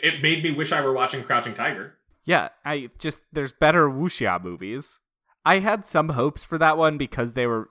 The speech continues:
Speaker 2: not going the same direction of just remaking it, but in doing that, they just made a mediocre movie, is how I understand it.
Speaker 1: It has some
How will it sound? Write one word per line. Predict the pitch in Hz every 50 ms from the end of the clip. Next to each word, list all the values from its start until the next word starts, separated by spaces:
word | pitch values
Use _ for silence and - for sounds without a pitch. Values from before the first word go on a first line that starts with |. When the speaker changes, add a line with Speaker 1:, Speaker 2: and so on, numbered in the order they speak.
| _ _
Speaker 2:
not | - 117 120 107 113 - - -
going | - 120 110 110 113 117 117 123 117
the | 110 123 110
same | - - 120 110 107 104
direction | 95 110 107 101 95 95 - - 123 117 107
of | 98 92
just | - 101 - - - _ _ _ _ _ _ _ -
remaking | 110 110 113 113 110 101 92 95 - - 120 117 120
it, | 139 147 147 - _ _ _
but | - 151 143 135 -
in | - 151 139 123
doing | 113 147 160 156 120 107 98
that, | 110 104 98 95 - _ -
they | 117 107 101 98
just | 92 - - 104 95 - - _ _ _ _ 127 - _ _ _
made | - 110 107 104 104 101
a | 95 92 - _ _ _ _ _ _ _ _ -
mediocre | 131 120 113 113 110 101 104 104 98 95 - - 107 92
movie, | 87 95 98 92 78 90 90 87 107 117 - _ -
is | - 123 -
how | - - 104 95
I | 95 95 92
understand | 90 90 - 90 101 - - 98 87 87 82
it. | 82 85 - - - - _ _ _ -
Speaker 1:
It | 190 208 202
has | - - - 180 196 208 -
some | - - 226 220